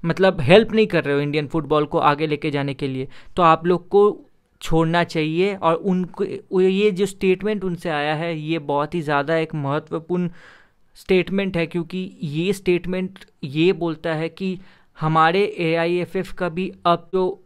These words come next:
ओपिनियन है वो हमारे कोच ईगो स्टीमैच के साथ बहुत ज़्यादा मिलता है, जो कि हमारे लिए बहुत ही ज़्यादा खुशी की बात है। क्योंकि देखिए भाई, अगर हमारे पेरेंट बॉडी जो एआईएफ़एफ़, जो इंडियन फुटबॉल को रेगुलेट करती है, उनका भी ओपिनियन सेम है हमारे ईगो स्टीमैच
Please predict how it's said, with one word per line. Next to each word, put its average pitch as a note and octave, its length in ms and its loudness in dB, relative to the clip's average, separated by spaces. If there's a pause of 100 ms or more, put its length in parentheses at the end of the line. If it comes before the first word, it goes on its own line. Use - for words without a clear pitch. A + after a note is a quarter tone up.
(140)
ओपिनियन F3 560 -2
है F3 120 -4
वो D#3 320 -8 (200)
हमारे D3+ 360 -2 (160)
कोच D#3+ 340 -4 (320)
ईगो E3 240 -2
स्टीमैच D#3 420 -6
के E3 100 -8
साथ D#3+ 160 -4
बहुत D3 320 -4
ज़्यादा D3 240 -2
मिलता D3 380 -2
है, E3 120 -2
जो D3 140 -4
कि D#3+ 180 -6
हमारे D3 420 0
लिए D#3 200 -4
बहुत C#3+ 420 -6
ही E3+ 100 -6
ज़्यादा D3 300 0
खुशी D#3+ 340 -8
की F3 120 -6
बात D3+ 260 -2
है। D3 100 -6 (420)
क्योंकि G3+ 280 -6
देखिए F#3+ 420 2
भाई, C3 200 -4 (160)
अगर E3 280 0
हमारे F3 380 0 (120)
पेरेंट E3+ 400 2
बॉडी D3 320 0
जो C#3+ 140 -6
एआईएफ़एफ़, D#3 800 -4
जो D#3+ 380 -4
इंडियन E3 260 -2
फुटबॉल D#3+ 400 -2
को D#3+ 120 -2
रेगुलेट D#3 340 -4
करती D#3 300 -6
है, E3 60 -2
उनका D#3 340 -2
भी F3 100 -2
ओपिनियन F3 460 -4
सेम E3+ 300 -4
है E3 40 -2
हमारे D#3 240 -2
ईगो D3+ 260 -2
स्टीमैच D#3 500 -6